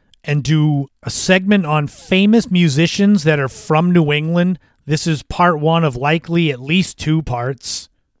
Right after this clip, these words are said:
There's gonna be a brand new top five that are the top five symbols of the nineteen eighties.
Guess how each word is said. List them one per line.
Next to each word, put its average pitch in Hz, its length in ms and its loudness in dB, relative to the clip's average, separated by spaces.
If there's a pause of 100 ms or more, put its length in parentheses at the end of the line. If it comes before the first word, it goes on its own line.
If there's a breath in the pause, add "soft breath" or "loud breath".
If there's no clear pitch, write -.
(520)
There's 160 140 0
gonna 165 200 2
be 156 120 0
a 143 60 0
brand 170 380 2
new 185 140 4
top 156 360 0
five 160 400 2
that 151 180 2
are 135 80 2
the 135 80 -2
top 156 320 -2
five 170 460 0
symbols 196 720 4
of 170 100 0
the 151 100 2
nineteen 160 460 -2
eighties. 156 600 -2